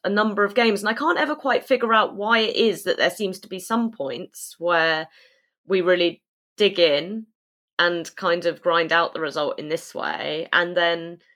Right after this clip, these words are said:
there are other games where it feels like it just totally gets away from us. And I think if you look at the, the past three league games, to go from the way we played against Spurs to the way we played against Leeds to this,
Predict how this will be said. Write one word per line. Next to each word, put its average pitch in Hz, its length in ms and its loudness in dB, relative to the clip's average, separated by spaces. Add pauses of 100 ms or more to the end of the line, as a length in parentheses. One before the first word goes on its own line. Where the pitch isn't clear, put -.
(200)
there 180 180 4
are 165 120 4
other 214 220 0
games - 500 -2
where 190 120 4
it - 120 0
feels 196 280 -2
like 196 180 -4
it 226 100 -6
just - 300 -8
totally 202 280 0
gets - 200 -4
away 233 260 0
from 156 220 -6
us. - 180 -10
And 180 160 -2
I 247 80 0
think 269 140 -2
if 302 80 -6
you 302 80 2
look 269 180 2
at 262 120 0
the, 196 120 -6 (120)
the 208 80 -4
past 220 420 0
three 220 420 0 (360)
league 226 280 2
games, - 420 -4
to 202 100 -10
go 208 200 0
from 202 400 -4 (320)
the 196 80 -12
way 226 160 6
we 294 80 4
played 247 200 0
against 220 300 0
Spurs - 460 2
to - 60 -14
the 180 60 -4
way 190 160 4
we 185 60 -6
played 185 160 0
against 175 300 -4
Leeds 185 300 -4
to - 120 -12
this, - 560 -2